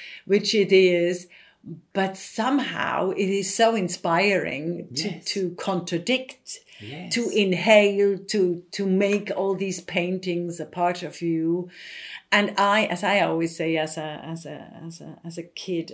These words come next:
Speaker 1: of a poor upbringing, I can go to that museum and look at the painting that was commissioned by kings and queens.
Speaker 2: Yes.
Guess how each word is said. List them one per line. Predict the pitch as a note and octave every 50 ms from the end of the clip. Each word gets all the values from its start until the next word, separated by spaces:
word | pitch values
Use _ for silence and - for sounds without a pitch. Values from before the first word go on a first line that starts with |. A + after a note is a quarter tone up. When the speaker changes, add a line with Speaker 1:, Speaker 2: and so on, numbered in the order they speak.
| - -
Speaker 1:
of | D#3+ D#3+ E3+
a | E3
poor | E3 - - F#3+ F3+ F3 -
upbringing, | D#3 D#3+ D#3+ - - D#3 D3+ D3+ D3+ C3 D3+ D#3+ D3+ D3+ - _ _
I | - F#3 G#3
can | G3+ - A#3+ A3+ G#3
go | G3+ F#3+ F3 F3+ F#3 F#3 F#3 F#3
to | F#3 F#3 - F3
that | E3 F3+ F3 - - -
museum | F3 E3+ E3+ - D#3 D#3 D#3 D#3 D#3 D#3+ D#3 -
and | - D#3 D#3+ D#3 D#3 D3+
look | - D#3 - - - - _
at | - D3 C#3+ - -
the | C3 B2+
painting | _ - D#3 D3+ D3 - - - - - D3+ D3+ - _ _ _ - - - - -
that | - E3+ - -
was | G3 F#3 -
commissioned | - - F#3 F3 E3 D3+ E3 - - D3+ D3+ D3 _
by | D#3 C#3+ C3+
kings | - - - - C#3+ - - - - - -
and | - - - _
queens. | - - - - - A2 G2+ F2+ - -
Speaker 2:
Yes. | - - - - - - - -